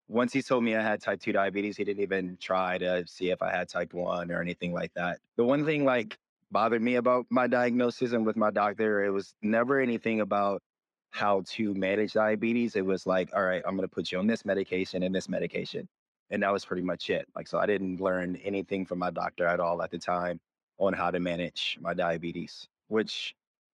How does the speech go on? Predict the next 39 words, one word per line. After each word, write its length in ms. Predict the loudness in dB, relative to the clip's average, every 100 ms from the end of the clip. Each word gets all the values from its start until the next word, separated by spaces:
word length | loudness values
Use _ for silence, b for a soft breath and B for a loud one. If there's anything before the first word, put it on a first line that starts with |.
| _ _ _ -4
now, 420 | 0 2 4 4 4
like, 220 | 2 2
knowing 460 | 2 2 2 0 0
people 440 | -2 0 -2 0
in 420 | 0 2 2 2 0
the 920 | -2 -6 _ _ _ _ _ -2 2
health 380 | 2 0 -6 -2
industry 560 | 0 0 0 0 2 2
or 440 | 2 2 2 0 0
career, 520 | 0 2 2 0 -4 _ _ _ _ _ _ -4
they 200 | 0 4
don't 200 | 4 4
really 200 | 4 4
learn 200 | 4 2
a 60 |
lot 240 | 2 -2 -4 -4
about 300 | 0 2 2
diabetes 520 | 2 2 0 -2 0
at 120 | 0
all. 260 | 0 0 -2
Some 200 | 0 0
of 80 | 2
'em 120 | 2
said 200 | 0 0
they 100 | 0
just 180 | 0 0
have 180 | 0
a 60 | 0
short 320 | 0 0 0
chapter 400 | 0 -2 0 0
in 80 | 0
their 100 | -2
book 280 | 2 2 2 2
and 320 | 2 4 2
it, 120 | -2
that 160 | -4 -2
was 180 | 0 2
it, 200 | 0 -2 -6
and 360 | -6 -4 -8